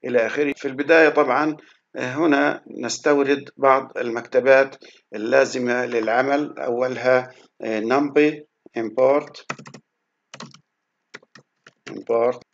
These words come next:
numpy as N P، ثم import،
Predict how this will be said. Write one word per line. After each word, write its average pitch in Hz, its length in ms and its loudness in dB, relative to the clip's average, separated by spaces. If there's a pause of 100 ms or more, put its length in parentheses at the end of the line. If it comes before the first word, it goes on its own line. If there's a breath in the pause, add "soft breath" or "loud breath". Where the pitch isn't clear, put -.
numpy 139 520 -4 (640)
as 117 500 0
N 107 180 -4
P، 139 420 -8 (800)
ثم 123 480 0 (500)
import، 131 680 2